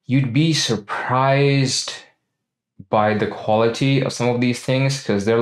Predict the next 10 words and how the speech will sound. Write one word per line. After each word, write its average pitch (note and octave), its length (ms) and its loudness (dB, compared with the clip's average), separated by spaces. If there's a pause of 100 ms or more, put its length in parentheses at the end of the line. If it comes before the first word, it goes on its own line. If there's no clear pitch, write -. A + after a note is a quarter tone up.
(120)
like, G#2 240 -4
pretty C3+ 360 2
good A#2 240 0
sofas G#2+ 560 0
and G2+ 180 0
tables G#2 580 2
and F#2 340 -2 (260)
just - 420 -6 (300)
stuff. - 680 -2
Like, - 520 -2